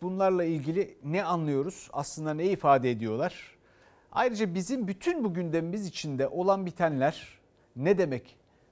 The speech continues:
Bize ne ifade ediyor ve ne anlama geliyor? Bunlarla ilgili görüşlerinizi bize yazarsanız biz de vakit bulabilirsek paylaşacağız. Hemen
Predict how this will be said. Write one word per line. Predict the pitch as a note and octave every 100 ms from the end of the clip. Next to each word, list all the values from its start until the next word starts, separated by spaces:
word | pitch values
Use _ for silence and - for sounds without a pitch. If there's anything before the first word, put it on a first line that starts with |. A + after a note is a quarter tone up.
| -
Bize | B2+ F3 A3+ A#3
ne | A3
ifade | - G3 F3+
ediyor | F#3+ G#3 G#3
ve | F3+
ne | F3
anlama | G3+ D#3 C#3 C3
geliyor? | B2+ C3 F3
Bunlarla | B3 B3 G#3+ F#3
ilgili | D3+ D3
görüşlerinizi | E3 G#3 - E3 D3+ C#3+
bize | D3+ F3
yazarsanız | E3 D3+ E3 - B2+ D#3
biz | G3 F#3+
de | E3+
vakit | D#3 - -
bulabilirsek | D3+ D3+ E3+ - G#3+ -
paylaşacağız. | G3 G3 - F3 E3 - - - - - -
Hemen | - A3 F#3